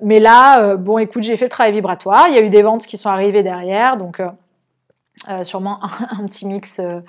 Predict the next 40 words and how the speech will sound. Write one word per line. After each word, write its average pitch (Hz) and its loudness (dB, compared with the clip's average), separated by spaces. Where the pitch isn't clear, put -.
euh, 185 -6
des 185 -2
deux 214 -2
et 214 0
du 175 -10
fait 208 -6
de 196 -8
mettre 185 -10
une 180 -6
deadline 202 0
aussi. 247 -10
Euh, 190 -2
mais 226 0
voilà, 240 4
je 196 -4
voulais 214 -2
te, 220 2
te 214 0
parler 214 0
juste 208 -8
un 185 -8
petit 190 -14
peu 214 -6
de, 180 -4
de 180 -6
ça 233 4
pour 196 -4
dire 208 -4
que - -4
ma 196 2
conclusion 220 -6
vis-à-vis 190 -4
de 190 -14
ça, 233 2
c'est 233 -4
de 190 -4
me 185 -6
dire, « 208 -2
Bon, 196 -6
euh, 185 -6